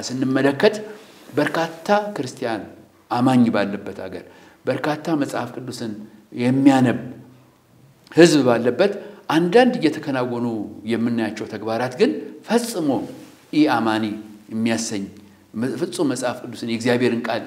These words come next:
የማያውቅ፣ እ፣ የሚያስመስል ነገር ነው እየተሰራ ያለው እና ይሄ ደግሞ አንዳንድ ጥያቄዎችን እያጫረ ይገኛል። እ፣ የምናነበው መጽሐፍ፣ እ፣ በትክክል እየገባን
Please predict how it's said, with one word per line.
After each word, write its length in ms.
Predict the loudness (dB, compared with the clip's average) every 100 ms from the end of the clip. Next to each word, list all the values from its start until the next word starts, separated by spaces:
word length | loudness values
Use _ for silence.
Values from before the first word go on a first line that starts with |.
| -6
የማያውቅ፣ 580 | 0 2 2 2 0 -4 -10 -18 -20 _ _ -10
እ፣ 100 | -6 -6 -8 -14 -20 _ -4
የሚያስመስል 760 | 2 4 2 0 -4 -4 -4
ነገር 240 | -2 0 -2
ነው 120 | -2
እየተሰራ 400 | -8 -10 -10 -8 -8
ያለው 240 | -8 -8
እና 120 | -6 -8 -10 -20 -20 _ -6
ይሄ 140 | 0 2
ደግሞ 240 | 2 0 -2 -2 -2
አንዳንድ 380 | 0 2 0 -2
ጥያቄዎችን 560 | -4 -4 -4 -8 -10 -8
እያጫረ 420 | -6 -6 -6 -8
ይገኛል። 460 | -10 -10 -10 -10 -14 -20 _ _ _ _ -16
እ፣ 120 | -10 -6 -4 -4
የምናነበው 920 | -2 0 0 -2 -2 -6 -6 -4 -4
መጽሐፍ፣ 580 | -6 -8 -10 -4 -2 -2 -6 -18 -20 _ _ _
እ፣ 120 | -10 -6 -4 -6 -8 -12 -18 -20 -14
በትክክል 580 | -12 -10 -12 -8 -8 -8 -10
እየገባን 640 | -6 -4 -4 -6 -4 -4